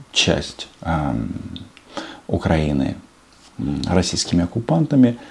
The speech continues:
затруднена. Ура! Так вот, что интересно. То есть, с одной стороны, эти товарищи тут поют ви-, м, песни, особенно, м, я что не просто так начал наше видео с, э, ф-, фрагмента, с, с синхрончика, с, м,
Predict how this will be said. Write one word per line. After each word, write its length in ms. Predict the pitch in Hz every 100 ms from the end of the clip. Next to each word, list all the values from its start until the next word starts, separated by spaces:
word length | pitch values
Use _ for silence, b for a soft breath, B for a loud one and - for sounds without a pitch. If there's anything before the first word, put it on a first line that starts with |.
| B B -
затруднена. 960 | 87 - 76 - 104 82 76 - - - - - - - -
Ура! 360 | 165 175 - - B B -
Так 140 | 151
вот, 140 | 262 - -
что 200 | - 233
интересно. 560 | 233 117 73 - - 57 123 -
То 80 | -
есть, 260 | 107 - -
с 60 | -
одной 140 | 190
стороны, 280 | - 120 104
эти 120 | 92
товарищи 540 | 90 95 87 85 - 82
тут 120 | 85 -
поют 340 | 104 92 82
ви-, 160 | 82 95
м, 360 | 95 85 87 82 -
песни, 500 | 95 - 85 76 73
особенно, 600 | - - 82 76 69 -
м, 280 | - 60 -
я 60 |
что 160 | - -
не 80 | 90
просто 320 | - 101 92
так 240 | - -
начал 300 | 87 82 -
наше 240 | 85 80 90
видео 320 | 90 90 87 B B -
с, 160 | - 98 -
э, 540 | 101 87 85 82 80
ф-, 380 | 87 - - 104 104 B B
фрагмента, 640 | - 117 90 95 107 104 87
с, 200 | - - 92 87
с 80 | -
синхрончика, 800 | - 101 95 101 90 98 - 85
с, 180 | - -
м, 220 | 92 87